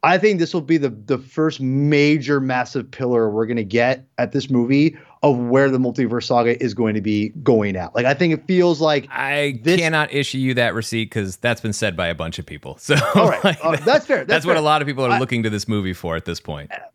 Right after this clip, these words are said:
Speaker 1: But I feel that's accurate because it feels like with Secret Wars, we, I mean, we, we, we said this before when they announced, you know, Hugh Jackman coming in for Deadpool.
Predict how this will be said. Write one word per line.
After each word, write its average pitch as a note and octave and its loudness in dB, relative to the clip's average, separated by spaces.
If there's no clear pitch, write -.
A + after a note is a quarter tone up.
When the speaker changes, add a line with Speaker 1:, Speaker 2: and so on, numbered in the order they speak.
Speaker 1:
But G#3+ -4
I A3+ 0
feel C4 0
that's A3 -2
accurate E3 -4
because F3 -4
it - -10
feels A#3 -2
like E3+ 0
with D#3+ 0
Secret A3 -4
Wars, F#3 2
we, G3+ -4
I G#3+ 4
mean, A3 2
we, B3 2
we, A3 -2
we G3+ -2
said B3+ 0
this G#3+ -4
before G#3 2
when C#3+ 2
they C#3+ 0
announced, D3+ -2
you D#3 -6
know, B2 -8
Hugh D#3+ -4
Jackman D#3+ 2
coming C3+ -4
in C3 -4
for C3 -8
Deadpool. A#2+ -2